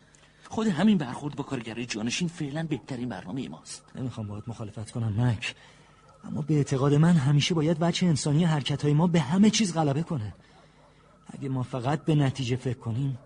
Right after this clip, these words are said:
Speaker 2: بدون اینکه عواقبش رو در نظر بگیریم، مطمئناً دچار چرخیدن دور خودمون خواهیم شد.
Speaker 1: منظورت چیه جیم؟
Speaker 2: واضحه. ببین،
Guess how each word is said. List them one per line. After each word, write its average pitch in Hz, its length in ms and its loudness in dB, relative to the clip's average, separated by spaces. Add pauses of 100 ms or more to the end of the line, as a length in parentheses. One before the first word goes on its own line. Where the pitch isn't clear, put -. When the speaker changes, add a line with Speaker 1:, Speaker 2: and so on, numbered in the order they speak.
(200)
Speaker 2:
بدون 190 200 2
اینکه 165 320 4
عواقبش 147 440 0
رو 143 100 -2
در 143 120 2
نظر 131 280 0
بگیریم، 131 360 0
مطمئناً 170 500 4
دچار 180 400 4
چرخیدن 180 400 2
دور 220 320 6
خودمون 254 380 4
خواهیم 139 260 2
شد. 123 40 2
Speaker 1:
منظورت 131 320 4
چیه 123 240 2
جیم؟ 110 340 2 (320)
Speaker 2:
واضحه. 120 640 0 (1000)
ببین، 120 280 0